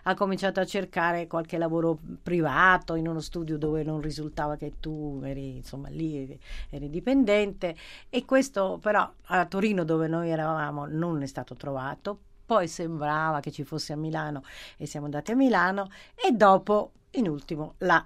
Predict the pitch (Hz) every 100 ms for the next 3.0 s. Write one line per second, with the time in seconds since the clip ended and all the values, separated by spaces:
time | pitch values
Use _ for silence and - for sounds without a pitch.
0 | - 175 170 170 160 175 170 - 170 165
1 | 165 151 151 151 - 220 247 247 233 190
2 | 190 180 220 - 170 170 - 196 165 151